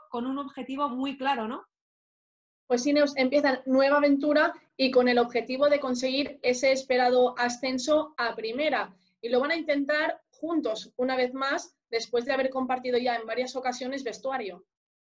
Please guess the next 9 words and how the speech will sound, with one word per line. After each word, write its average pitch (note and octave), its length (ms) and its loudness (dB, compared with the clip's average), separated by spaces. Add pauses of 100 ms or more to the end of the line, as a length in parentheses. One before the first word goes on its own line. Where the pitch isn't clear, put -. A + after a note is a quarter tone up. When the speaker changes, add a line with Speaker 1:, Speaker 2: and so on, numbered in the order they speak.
Speaker 1:
Bueno, B3+ 260 -2
y B3 120 -4
es B3+ 120 -8
que C#4 240 -2
no B3 220 -4
solamente C4 580 -2
se B3 140 -4
llevan A#3+ 260 -2
bien A#3+ 320 -4